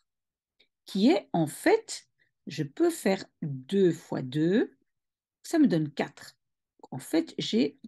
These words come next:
trois x plus deux exposant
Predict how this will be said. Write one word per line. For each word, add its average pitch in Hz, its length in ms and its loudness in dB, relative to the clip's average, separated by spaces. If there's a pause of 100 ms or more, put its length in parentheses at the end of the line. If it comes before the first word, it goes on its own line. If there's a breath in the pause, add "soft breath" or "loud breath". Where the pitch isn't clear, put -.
trois - 300 -6 (100)
x - 260 -10
plus 147 400 -10
deux 170 440 2 (880)
exposant 175 760 -4